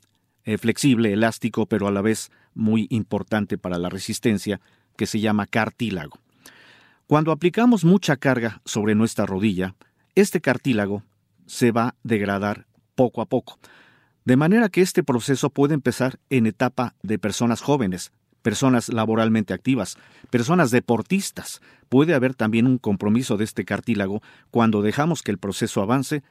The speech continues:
puede llegar a etapa adulta en donde el problema, pues desgraciadamente puede limitar. De manera que la gonartrosis la vamos a definir como la alteración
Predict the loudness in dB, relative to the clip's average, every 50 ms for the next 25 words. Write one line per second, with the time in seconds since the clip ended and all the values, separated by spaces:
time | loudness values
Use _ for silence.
0 | _ _ 0 0 0 0 0 0 0 0 0 -2 -2 -4 -4 0 0 0 2 2
1 | 0 0 -2 -4 -4 -4 _ -4 -2 -2 0 0 0 0 -2 -2 -2 -2 -2 0
2 | 0 0 0 -2 -4 -6 _ _ _ _ _ _ _ _ -4 -4 -2 -2 -2 -4
3 | -4 -4 -4 -4 -2 -2 0 2 0 0 0 -2 -2 0 0 0 0 0 -2 -2
4 | -4 -4 -8 -12 -14 -16 -16 -20 -20 -20 -20 -20 -20 -20 _ _ _ 2 4 4
5 | 4 4 2 2 0 0 0 0 0 0 -2 -6 _ _ -2 0 0 2 2 2
6 | 2 2 0 0 -2 -4 -4 -4 -4 -4 -6 -6 -8 -8 -8 -6 -4 -2 0 0
7 | -2 -2 -2 -4 -4 -4 -4 -2 -2 0 0 -2 -4 -6 _ _ _ _ _ _
8 | 0 2 2 4 2 2 0 0 0 -2 -2 -2 -2 -2 -2 -2 -2 -2 -4